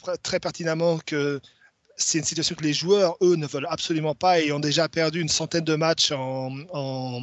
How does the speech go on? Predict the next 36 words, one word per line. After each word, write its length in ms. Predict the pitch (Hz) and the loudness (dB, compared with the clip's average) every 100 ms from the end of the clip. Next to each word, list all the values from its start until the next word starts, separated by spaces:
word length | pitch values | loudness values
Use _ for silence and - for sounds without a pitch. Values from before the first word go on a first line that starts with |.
| 127 - | -8 -8
en 120 | 131 | -8
deux 100 | 131 | -6
mille 160 | 139 | -4
vingt. 200 | 143 240 269 - - - - - _ | 2 2 2 -8 -16 -16 -20 -20 _
Euh, 220 | 147 131 151 | 0 2 2
ils 120 | 151 | 0
voudraient 260 | 165 165 156 | 2 4 6
bien 340 | 196 202 180 - | 6 6 4 0
que 100 | 160 151 | -4 0
la 80 | 151 | 0
saison 240 | - 170 | 2 2
puisse 200 | 170 165 | 2 -2
partir 340 | - 147 165 143 | -2 -4 -2 -2
en, 260 | 139 135 | -2 -2
partir 460 | 131 139 - - 135 | -4 -8 -8 -6 -4
en, 200 | 131 147 | -4 -2
à 120 | 139 | 2
l'heure 160 | 156 185 | 4 4
parce 220 | 139 - | 0 -2
que 380 | 147 135 135 139 | -2 -4 -6 -8
c'est, 320 | - 139 147 | -8 -8 -10
c'est 160 | - 147 | -10 -8
aussi 200 | - 180 | -6 -6
de 120 | 147 | -6
la, 220 | 127 123 | -6 -8
de 240 | 131 127 139 | -10 -10 -8
leur 160 | 131 | -8
paie, 260 | - 190 196 | -4 -2 -2
hein, 140 | 156 | -4
de, 200 | 151 139 | -6 -6
de 120 | 127 139 | -6 -6
leur, 280 | 135 127 123 | -6 -6 -8
de 340 | 127 131 131 | -10 -8 -8
leur 120 | 123 | -4
salaire 320 | - 160 208 | -2 0 0
qui, 220 | - 147 | -2 -6